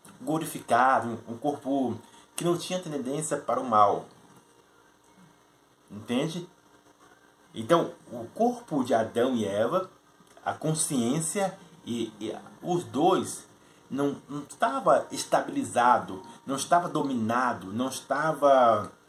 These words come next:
sabe, como posso dizer a palavra, estruturado fora de toda a corrupção, entende? Tanto a consciência quanto o corpo deles, compreende?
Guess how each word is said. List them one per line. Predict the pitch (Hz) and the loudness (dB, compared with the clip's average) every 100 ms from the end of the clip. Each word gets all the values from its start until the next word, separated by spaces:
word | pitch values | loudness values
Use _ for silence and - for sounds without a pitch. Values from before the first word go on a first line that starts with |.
| _ - - | _ -18 -10
sabe, | - 131 135 127 131 117 107 92 - - - - - - - - _ _ _ _ _ _ _ _ _ _ _ _ _ - _ _ _ _ | 4 8 8 6 0 2 0 -2 -14 -20 -20 -20 -20 -20 -20 -20 _ _ _ _ _ _ _ _ _ _ _ _ _ -20 _ _ _ _
como | 131 120 | -12 -4
posso | 131 123 | -4 -4
dizer | 110 123 | -2 0
a | 117 | 4
palavra, | 110 117 127 120 123 113 98 - | 4 6 4 2 4 4 2 -4
estruturado | 165 175 - 170 160 151 131 123 127 131 123 - _ _ _ _ _ _ _ _ _ _ - | -6 -4 -4 -6 -6 -2 4 6 6 2 -12 -14 _ _ _ _ _ _ _ _ _ _ -6
fora | - 151 156 | 2 4 4
de | 147 | 0
toda | 147 160 | -2 0
a | 156 | 0
corrupção, | 160 151 156 - - 90 - _ _ _ _ - | -2 -10 -6 -4 -4 -4 -8 _ _ _ _ -18
entende? | 92 107 139 156 - _ | -10 -6 -6 -8 -18 _
Tanto | 117 110 | -2 -2
a | 110 | -2
consciência | 117 - 117 151 190 | -4 -6 -4 -4 -6
quanto | - 151 165 | -6 -8 -6
o | |
corpo | 165 151 156 | -2 -2 -4
deles, | 120 85 - - _ - | -6 -6 -8 -16 _ -10
compreende? | 104 98 95 110 160 | -8 -6 -6 -6 -8